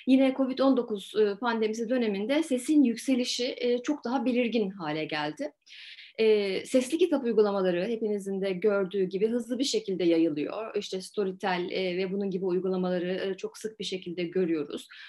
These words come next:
Podcastler, e, altın çağını yaşıyor adeta. E, bir de son zamanlarda sadece sese dayalı olan bir sosyal medya,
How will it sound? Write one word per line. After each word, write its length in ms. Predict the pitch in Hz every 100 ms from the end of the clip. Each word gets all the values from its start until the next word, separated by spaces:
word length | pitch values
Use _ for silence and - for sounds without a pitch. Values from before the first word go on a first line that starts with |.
| -
Podcastler, 880 | 254 320 - 330 294 - 180 - - -
e, 360 | 185 175 165 165 165 -
altın 340 | 196 196 220
çağını 320 | 214 190 170
yaşıyor 380 | 165 165 - 165
adeta. 560 | 156 156 156 156 170 349 - - - -
E, 180 | 233 220
bir 100 | 294
de 80 |
son 220 | 302 320 302
zamanlarda 680 | 262 240 226 220 214 220
sadece 500 | 339 269 254 240 247
sese 600 | 285 233 233 277 247 190
dayalı 320 | 214 208 202
olan 360 | 196 196 269 285
bir 80 | 269
sosyal 500 | 262 240 - 254 254
medya, 500 | 240 220 220 285